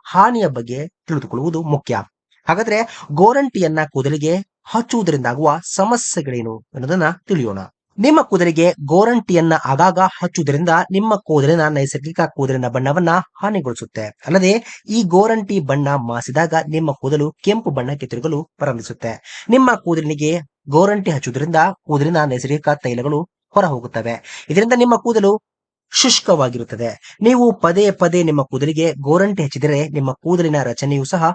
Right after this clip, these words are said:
ಹದಗೆಡುತ್ತೆ. ನಿಮ್ಮ ಕೂದಲು ಹೆಚ್ಚು ಫ್ರೀಜ್ ಆಗಿ ಕಾಣುತ್ತೆ. ಮೆಹಂದಿಯನ್ನ ನೆತ್ತಿಗೆ ಹಚ್ಚಿದ ನಂತರ ಕೂದಲನ್ನ ಸರಿಯಾಗಿ ತುಳಿದಿದ್ರೆ ಮೆಹಂದಿ ಕೂದಲಿನ ಬೇರುಗಳಿಗೆ ಅಂಟಿಕೊಳ್ಳುತ್ತದೆ.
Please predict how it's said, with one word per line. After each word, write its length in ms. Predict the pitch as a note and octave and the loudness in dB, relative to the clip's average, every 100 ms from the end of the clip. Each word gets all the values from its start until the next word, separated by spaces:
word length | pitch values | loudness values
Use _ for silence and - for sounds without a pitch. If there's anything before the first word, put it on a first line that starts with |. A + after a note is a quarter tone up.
| - | -2
ಹದಗೆಡುತ್ತೆ. 560 | - C3+ A2+ - A#2+ A2+ | -6 -4 -6 -6 -6 -4
ನಿಮ್ಮ 260 | F3 F#3+ F#3 | 0 4 4
ಕೂದಲು 480 | E3+ D#3+ E3+ F3 F#3 | 2 0 0 0 -2
ಹೆಚ್ಚು 680 | F#3+ - - A#3 A#3+ G3 G3 - | -6 -18 2 2 2 -6 -6 -6
ಫ್ರೀಜ್ 400 | D3 D#3+ E3+ C#3 - | -2 0 0 -4 -8
ಆಗಿ 260 | B2+ C#3 D3 | -6 -6 -6
ಕಾಣುತ್ತೆ. 520 | B2 A2+ - A#2 G#2+ - - - | -6 -6 -6 -8 -8 -14 -18 -2
ಮೆಹಂದಿಯನ್ನ 480 | D3+ F#3+ C4 A#3+ G#3+ G3+ G3 | 4 6 6 2 4 4 2
ನೆತ್ತಿಗೆ 360 | D#3+ F3 D#3 | 0 -2 -2
ಹಚ್ಚಿದ 180 | C#3 B2+ | -2 0
ನಂತರ 220 | C3 D#3 F3+ F3 | -2 2 2 2
ಕೂದಲನ್ನ 300 | C#3+ D3+ F3+ E3 F3+ - | 0 0 0 0 -2 -2
ಸರಿಯಾಗಿ 480 | E3+ F#3 E3 D3 F3+ | 0 0 0 -2 -6
ತುಳಿದಿದ್ರೆ 800 | C3 A#2+ D3 D3+ F3 G3 - - | -6 -6 -2 0 0 -2 -10 -2
ಮೆಹಂದಿ 680 | D3 D#3+ F3 A3 F#3+ F#3 G3+ | 2 2 0 -2 -2 -2 -6
ಕೂದಲಿನ 400 | _ C3+ C3+ C#3+ | _ -4 -2 -2
ಬೇರುಗಳಿಗೆ 420 | B2 A#2+ C3 D3+ E3 | -2 -4 -4 -2 -4
ಅಂಟಿಕೊಳ್ಳುತ್ತದೆ. 1000 | - D3 D#3 E3+ A#2 - G#2+ A2+ G#2+ | -4 -6 -6 -8 -8 -10 -10 -10 -12